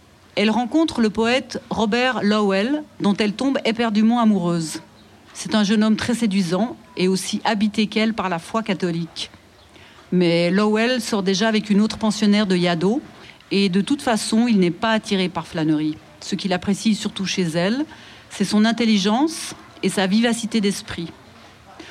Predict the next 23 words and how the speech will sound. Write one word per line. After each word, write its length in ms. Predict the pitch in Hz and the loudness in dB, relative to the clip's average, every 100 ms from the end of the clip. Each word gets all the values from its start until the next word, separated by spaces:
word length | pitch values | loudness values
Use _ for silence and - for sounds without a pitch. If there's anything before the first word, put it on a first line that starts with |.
| - - - - | -20 -20 -20 -2
Depuis 260 | 190 226 | -2 0
son 200 | 262 254 | 0 2
adolescence, 840 | 208 196 196 196 254 269 294 - - - - | 2 2 0 0 0 2 2 0 -8 -10 -18
Flannery 460 | - 226 220 240 254 | -4 2 4 4 2
est 60 | 220 | 2
lucide. 560 | 214 208 202 180 160 160 - - - - - - | 2 0 -2 -2 -2 -6 -16 -20 -20 -20 -8 -2
Elle 100 | 202 | 0
sait 180 | 294 | 0
qu'elle 200 | 302 240 | 0 4
ne 80 | 214 | 2
fait 140 | 208 233 | 2 0
pas 120 | 247 | 0
partie 360 | 233 202 - | -2 -4 -2
des 100 | 220 | 0
femmes 380 | 202 - 233 269 | 0 0 0 0
qu'on 160 | - 190 | 0 0
courtise, 640 | 226 - - 170 165 156 - - - - - | -2 -6 -4 -2 -2 -6 -14 -20 -20 -20 -16
plutôt 300 | - 233 240 | -4 -2 0
de 100 | 202 | 0
celles 460 | 185 - 226 240 226 | 0 0 0 0 -2
qui 180 | - 214 | -2 -4
font 200 | - 208 | 0 0
tapisserie. 600 | 214 208 196 - 175 | 0 -2 -4 -4 -6